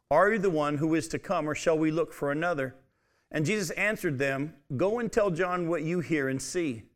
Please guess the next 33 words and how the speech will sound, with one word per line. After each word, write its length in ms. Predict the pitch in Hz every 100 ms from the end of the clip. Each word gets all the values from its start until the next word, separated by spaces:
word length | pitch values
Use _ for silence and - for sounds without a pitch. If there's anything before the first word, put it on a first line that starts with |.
| _ _ _
The 80 | -
blind 380 | 127 170 180 190
receive 460 | 180 - 175 175 139
their 120 | 170
sight, 380 | - 143 135 151
and 100 | 151
the 60 |
lame 320 | 143 160 185
walk, 400 | 147 127 139 -
and 120 | 147 147
lepers 380 | 185 190 160
are 60 | 165
cleansed, 440 | - 123 127 139
and 140 | 160 160
the 60 |
deaf 300 | 139 147 -
hear, 300 | - 170 139
and 120 | 127 135
the 60 |
dead 280 | 131 160 147
are 80 | 135
raised 480 | 131 127 113 113 165
up, 320 | 156 - - _ _ -
and 120 | 151
the 60 | 151
poor 400 | - 185 143 131
have 220 | 139 127
the 60 |
good 220 | 123 139 127
news 300 | 147 147 -
preached 420 | - 196 - -
to 80 | 120
them. 260 | 120 117